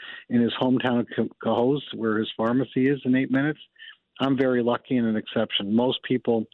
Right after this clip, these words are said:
are not able to continue outside employment. I think last count, um, there was maybe twelve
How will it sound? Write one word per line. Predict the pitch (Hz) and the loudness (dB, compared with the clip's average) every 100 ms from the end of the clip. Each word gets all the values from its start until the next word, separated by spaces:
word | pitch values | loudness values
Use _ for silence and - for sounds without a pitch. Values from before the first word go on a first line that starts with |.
| - - - | -20 -20 -16
are | 117 117 | -4 0
not | 120 127 | 0 0
able | 127 120 120 110 | 0 0 -2 -6
to | 98 | -6
continue | - 107 - 139 131 107 101 - | -6 -6 -2 0 2 0 -2 -4
outside | 107 104 - 104 101 | -6 -6 -4 -4 -2
employment. | 101 - 113 101 95 _ | -6 -4 -2 -2 -4 _
I | - 101 - | -10 -10 -4
think | 143 139 - | 0 0 -2
last | 107 110 120 - - - | -4 -2 -2 -6 -16 -6
count, | 120 104 - _ _ _ _ _ _ - - - - - - - _ | -4 -4 -6 _ _ _ _ _ _ -20 -20 -20 -20 -20 -20 -20 _
um, | 110 107 104 104 101 - - - - | -4 0 0 0 -2 -8 -20 -20 -6
there | 117 | 0
was | 113 107 | 0 2
maybe | 120 107 104 - - | 0 0 0 -4 -2
twelve | 107 107 | -2 -2